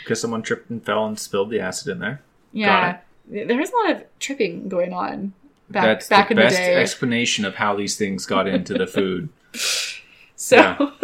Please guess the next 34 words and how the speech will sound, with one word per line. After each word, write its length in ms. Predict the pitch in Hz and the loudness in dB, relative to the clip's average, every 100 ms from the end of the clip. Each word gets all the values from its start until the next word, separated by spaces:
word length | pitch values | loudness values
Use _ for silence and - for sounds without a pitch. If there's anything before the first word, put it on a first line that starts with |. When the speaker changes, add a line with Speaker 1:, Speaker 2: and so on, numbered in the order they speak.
| 349 - 440 - - - 554 453 311 | -4 -2 -4 -4 -4 -2 -2 -4 -4
Speaker 2:
<laughs> 100 | 311 | 0
so 200 | 302 294 | 2 2
Wiley 400 | 277 302 339 349 | 2 2 2 2
publishes 500 | 294 226 233 226 208 | 4 4 2 0 -2
this 160 | 190 | -4
report 400 | 190 - - - _ - | -6 -6 -8 -10 _ -6
with 180 | 196 | -4
this 160 | 196 185 | -4 -4
information, 540 | 185 202 165 170 175 - - - _ - | -4 -4 -6 -6 -8 -10 -20 -20 _ -2
um, 400 | 196 185 180 - - | 0 2 -2 -8 2
including 680 | 247 247 277 269 240 202 190 185 | 4 4 -2 6 8 8 4 4
one 140 | 208 | 4
of 80 | 190 | 4
my 160 | 190 | 0
favorite 360 | 196 202 185 175 | 2 2 2 0
lines 440 | 175 175 180 214 | 0 -2 -4 -4
I'm 140 | - 185 | -2 -4
gonna 160 | 175 | -6
quote 300 | 175 202 185 | -2 -2 0
here. 440 | - 180 175 294 - - - - - _ | -2 0 0 -2 -6 -10 -10 -20 -20 _
"Most 440 | 226 294 392 - | 4 6 6 2
honeys 420 | - 262 254 262 | 2 4 4 2
I've 400 | - 208 214 214 | 4 8 8 8
tested 460 | 214 190 170 180 175 | 4 -2 -2 -2 0
are 180 | - 180 | 2 2
entirely 920 | 190 190 - - 285 311 311 277 214 | -2 -4 -2 8 8 8 6 4 2
free 420 | 202 233 202 175 | 0 2 2 2
of 300 | 170 190 185 | 0 0 0
bee 320 | 226 208 202 202 | -4 -4 -2 -2
mediation." 800 | 202 196 190 170 - 160 170 - _ _ _ _ _ - - - - _ | -2 0 0 0 -4 -8 -10 -14 _ _ _ _ _ -18 -18 -18 -20 _
Speaker 1:
That 80 | |
Speaker 2:
I 40 | |
Speaker 1:
was 20 | |
a 20 | 160 | -6